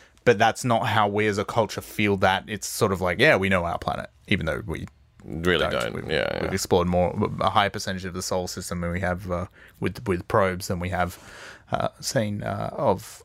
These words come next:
Speaker 1: of the ocean in terms of volume, I believe. And, uh, the,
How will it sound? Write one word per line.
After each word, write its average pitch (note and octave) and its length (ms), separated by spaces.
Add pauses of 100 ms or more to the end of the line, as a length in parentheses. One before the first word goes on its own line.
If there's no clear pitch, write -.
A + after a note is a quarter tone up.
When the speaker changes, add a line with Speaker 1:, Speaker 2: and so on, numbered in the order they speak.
(100)
Speaker 1:
of G#2 240
the G2+ 140
ocean C3 320 (300)
in C#3 80
terms G#2+ 220
of F#2+ 80
volume, F#2 340
I F#2 60
believe. F#2+ 260 (480)
And, A2+ 600 (100)
uh, G#2+ 440 (180)
the, A2+ 640